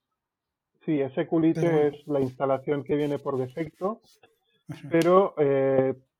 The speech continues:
Speaker 1: puedes in-, eh, recomiendan normalmente utilizar Postgre S Q L, aunque también
Speaker 2: Vale.
Speaker 1: hay motor de My S Q L, pero no está tan implementado como el de Postgre.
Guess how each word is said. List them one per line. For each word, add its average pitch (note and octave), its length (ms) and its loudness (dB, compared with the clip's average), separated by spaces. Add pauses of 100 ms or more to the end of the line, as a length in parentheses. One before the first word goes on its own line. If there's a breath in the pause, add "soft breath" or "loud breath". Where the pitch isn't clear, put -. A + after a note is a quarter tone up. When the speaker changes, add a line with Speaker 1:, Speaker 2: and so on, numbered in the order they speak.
(140)
Speaker 1:
puedes D3+ 320 2
in-, D#3 180 -4
eh, D3 160 2
recomiendan D3+ 680 0
normalmente D3+ 560 -2
utilizar C3 580 -4
Postgre C3+ 320 -2
S B2+ 240 -8
Q C3 200 -4
L, B2 280 -4
aunque C3+ 300 -8
también C#3 800 -4
Speaker 2:
Vale. C3+ 300 -14 (180)
Speaker 1:
hay C#3 840 0
motor C3+ 520 2
de C#3 100 4
My C#3 260 0
S D3 160 -4
Q D#3 200 0
L, E3 340 -2
pero C3 180 -2
no B2+ 220 -2
está C3 600 -2 (1040)
tan D3+ 220 2
implementado C#3 800 0
como C3 220 0
el A#2 80 -2
de B2 100 -6
Postgre. B2 540 -4